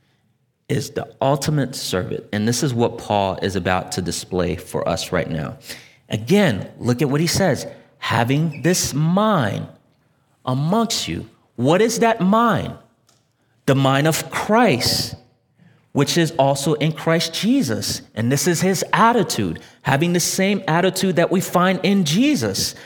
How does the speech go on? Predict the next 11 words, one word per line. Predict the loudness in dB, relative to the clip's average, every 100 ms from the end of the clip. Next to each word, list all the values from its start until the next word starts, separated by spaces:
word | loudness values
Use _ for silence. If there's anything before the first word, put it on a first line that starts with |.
| -20 -20 -18 -2
who | 2 4
though | 2 4 6 6 4
he | 2 2 4
was | 4 2 2
in | 0 2
the | 0
form | -2 -2 2 2 2 0
of | -2 -2 -2
God, | 2 4 4 2
who | 2 0
was | 2 2 4 4 0